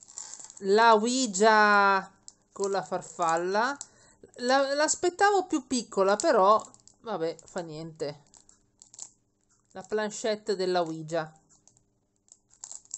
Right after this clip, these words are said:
Poi, vabbè, un'altra mascherina. Poi vediamo.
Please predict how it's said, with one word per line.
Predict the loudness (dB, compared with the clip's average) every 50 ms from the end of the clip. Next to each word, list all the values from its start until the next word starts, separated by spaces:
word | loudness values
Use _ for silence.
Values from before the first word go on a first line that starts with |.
| -16 -16 -16 -16 -16 -18 -16 -18 -20 -20 -20 -20 _ _ _ _ -20 -20 -20 -18 -16 -14 -14 -4 0
Poi, | 2 4 4 4 4 2 0 -2 -4 -8 -12 -18 -18 -18 -18 -18 -18 -14 -14 -16 -16 -16 -18 -18 -18 -16 -16 -16 -16 -16 -18 -18 -16 -18 -18 -16 -16 -16 -16 -16 -16 -18 -18 -18 -20 -20 -20 -20 -18 -18 -18 -18 -16
vabbè, | -4 -2 0 0
un'altra | 0 0 -4 -4 -4 -4 -6
mascherina. | -4 -4 -8 -4 0 0 0 0 0 -2 0 0 -2 -2 -4 -6 -10 -14 -14 -16 -18 -20 -20 -20 -20 -20 -20 -20 _ -20 _ _ _ -20 _ -20 -20 -20 -20 -20 -20 -20 -20 -20 -20 -18 -18 -18 -18 -18 -18 -16 -18 -18 -18 -18 -20 -20 -20 -20 -18 -18 -16 -16 -16 -16 -18 -18 -20 -20 -18 -18 -18 -18 -20 -18 -14 -14 -12 -14 -14 -16 -16 -18 -16 -16 -16 -16 -16 -18 -20 -20 -20 -20 -20 -20 -20 -20 -20 -20 -20 -20 -20 -18 -18 -16 -8
Poi | -4 -2 -2 0 0 -2 -2
vediamo. | -4 -6 -6 -6 -4 -2 -2 -2 -2 -4 -6 -6